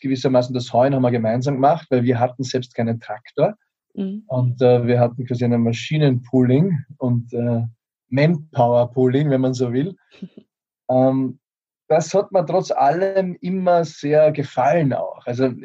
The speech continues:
Speaker 1: ich habe ja dann viel ab, ab siebzehn meine ersten Ausbildungen gemacht, so in Trainerausbildung und dann Beraterausbildung, immer sehr viel Selbsterfahrung. Und da gibt's auch so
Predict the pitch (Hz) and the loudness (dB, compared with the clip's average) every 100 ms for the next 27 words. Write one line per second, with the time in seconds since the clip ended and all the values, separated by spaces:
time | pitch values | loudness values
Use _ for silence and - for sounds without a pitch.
0 | - 139 131 151 143 135 - 156 165 151 | -16 -10 -4 0 0 0 -2 -4 2 0
1 | 131 131 131 - 151 - 156 143 143 131 | 2 -2 -2 -6 -10 -8 -4 0 0 2
2 | 131 143 - 147 143 117 143 - 143 139 | 0 -2 -8 -6 0 2 0 -4 -4 -2
3 | 135 123 127 131 - - 131 123 120 117 | -2 0 0 0 -6 -6 -4 -2 -2 -6
4 | - _ _ _ _ 135 139 135 123 123 | -10 _ _ _ _ -2 2 4 2 0
5 | - 131 127 127 120 117 113 120 117 117 | -2 0 0 0 0 -2 -2 -2 -2 -2
6 | 117 113 - 123 120 127 127 127 127 131 | -4 -10 -4 2 2 2 0 0 -4 -6
7 | 139 156 143 147 127 127 123 151 151 - | -2 0 0 0 -4 -4 -4 -6 -6 -4
8 | 131 - 123 127 139 147 143 _ _ _ | 0 2 2 4 2 2 -2 _ _ _
9 | _ _ _ _ _ _ _ _ _ _ | _ _ _ _ _ _ _ _ _ _
10 | _ _ _ _ 147 127 139 175 151 165 | _ _ _ _ -6 -4 -6 -6 -10 0
11 | 147 - 156 156 156 156 139 | 0 0 0 2 4 2 -2